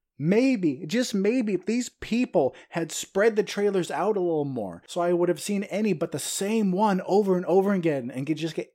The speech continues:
inundated with the same images each time, maybe then I would be interested, but I'm not. Hell, anytime an ad popped up online, anytime I saw a trailer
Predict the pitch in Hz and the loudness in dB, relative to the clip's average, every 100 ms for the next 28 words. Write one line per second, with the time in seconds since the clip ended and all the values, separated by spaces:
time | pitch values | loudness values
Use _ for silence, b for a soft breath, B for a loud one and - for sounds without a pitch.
0 | - 170 208 226 185 165 143 123 135 135 | -4 0 2 4 4 2 0 -2 -4 -6
1 | - - - 156 190 190 156 B B 175 | -6 -6 -6 -4 -2 -2 -4 B B -2
2 | 226 202 170 131 - 202 185 - - 214 | 0 2 0 0 -6 -8 -6 -10 -6 -2
3 | 208 160 B B 139 190 233 226 190 220 | -2 -4 B B -2 0 0 2 2 2
4 | 202 175 170 175 233 254 226 - 151 92 | 2 2 4 4 2 2 0 0 0 -2
5 | - 208 196 185 202 220 151 - - _ | -4 -2 0 0 0 0 -4 -6 -20 _
6 | _ 240 220 180 214 226 202 208 190 - | _ 4 4 4 2 2 2 2 2 0
7 | 175 185 208 185 - 185 180 180 151 - | -6 -4 -4 -6 -4 -2 0 -2 -2 -4
8 | 170 180 170 143 165 190 156 101 - _ | -2 0 0 -2 -2 -2 -2 -4 -8 _
9 | - 175 214 208 208 190 208 190 - 196 | -6 -2 -2 -2 -2 -2 -2 -2 -2 2
10 | 208 190 175 | 4 4 2